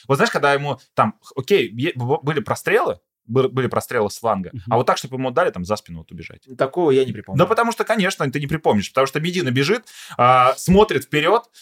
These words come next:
Speaker 1: а, не отдает ему, падает, потом на мяче подскальзывается, падает, у него от-, его мяч,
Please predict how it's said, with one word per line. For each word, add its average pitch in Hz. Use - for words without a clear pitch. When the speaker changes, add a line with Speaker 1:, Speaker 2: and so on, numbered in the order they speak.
Speaker 1:
а, 135
не 135
отдает 165
ему, 127
падает, 202
потом 127
на 127
мяче 143
подскальзывается, 127
падает, 196
у 120
него 127
от-, 123
его 131
мяч, 143